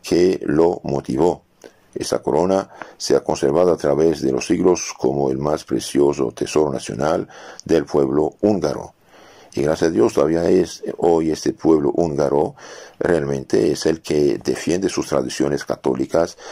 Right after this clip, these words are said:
que quiere cerrar sus fronteras sobre invasiones de pueblos extraños,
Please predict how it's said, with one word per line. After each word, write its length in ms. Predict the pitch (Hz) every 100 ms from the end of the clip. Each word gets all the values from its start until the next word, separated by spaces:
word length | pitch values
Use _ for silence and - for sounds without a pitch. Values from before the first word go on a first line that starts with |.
| -
que 140 | - -
quiere 480 | - 69 76 69 - - - - -
cerrar 300 | - 73 80
sus 160 | 76
fronteras 420 | - 71 71 80
sobre 420 | 78 65 67 69 67 - - - - -
invasiones 840 | 73 67 64 - 80 78 71 - -
de 140 | -
pueblos 520 | - 64 69 65 - -
extraños, 720 | - - 82 71 78 95 -